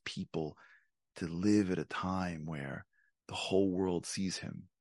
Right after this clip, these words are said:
the Yeda Kol Pol Ka'ata Pe'alto, where we want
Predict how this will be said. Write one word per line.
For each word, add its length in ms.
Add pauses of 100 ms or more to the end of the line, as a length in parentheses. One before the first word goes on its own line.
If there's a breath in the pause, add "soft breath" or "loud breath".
(200)
the 80
Yeda 580
Kol 260
Pol 400
Ka'ata 500
Pe'alto, 640 (1160)
where 120
we 80
want 520